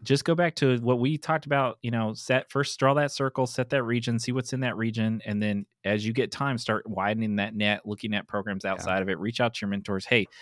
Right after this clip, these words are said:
Speaker 1: give the list to the
Speaker 2: Mm-hmm.
Speaker 1: mentors. Do you see any of these programs that you know, or that I should be looking into that's just not on my radar? 'Cause it's not feasible to apply to all these. I mean, that would cost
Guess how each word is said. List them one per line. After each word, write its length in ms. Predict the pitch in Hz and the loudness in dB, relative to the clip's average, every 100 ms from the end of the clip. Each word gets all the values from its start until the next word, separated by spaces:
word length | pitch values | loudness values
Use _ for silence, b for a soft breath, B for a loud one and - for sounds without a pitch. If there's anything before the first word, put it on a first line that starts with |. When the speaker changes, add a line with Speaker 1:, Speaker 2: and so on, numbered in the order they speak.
| B B B | B B B
Speaker 1:
give 200 | 165 196 | 4 6
the 120 | 151 | 6
list 180 | 139 90 92 | 6 4 0
to 40 | |
the 40 | 156 | -2
Speaker 2:
Mm-hmm. 40 | |
Speaker 1:
mentors. 400 | 165 - 170 135 | -2 -2 -4 -2
Do 120 | 139 | -2
you 80 | 180 | -2
see 280 | - 175 202 | -4 -4 -2
any 180 | 208 214 | -2 -2
of 80 | 208 | -4
these 160 | 214 | -6
programs 480 | - 208 196 190 165 | 0 0 2 0 0
that 240 | 165 - - | 0 -2 -6
you 240 | 139 135 | -4 0
know, 360 | 139 175 175 170 | 2 2 2 2
or 240 | 156 127 | 2 2
that 180 | 131 131 | 4 4
I 100 | 120 | 4
should 160 | 120 | 2
be 60 | 120 | 2
looking 260 | 139 127 135 | 2 2 0
into 300 | 131 135 120 | 0 0 0
that's 220 | 110 - | -2 -2
just 200 | 113 - | -2 0
not 120 | 117 | 2
on 80 | 113 | 2
my 100 | 107 | 0
radar? 540 | 107 110 120 131 127 B B B B - | 0 0 2 0 -2 B B B B 2
'Cause 160 | 131 | 4
it's 160 | 240 - | 4 2
not 240 | 190 - | 2 4
feasible 320 | 147 131 120 101 | 4 4 4 4
to 60 | |
apply 320 | 95 - 110 98 | 4 4 2 4
to 60 | |
all 200 | 92 87 | 2 2
these. 380 | 87 80 - - _ | -2 -10 -12 -18 _
I 40 | 107 | -4
mean, 120 | 110 | -2
that 80 | 110 | -2
would 80 | 98 | -2
cost 220 | - 85 | 0 2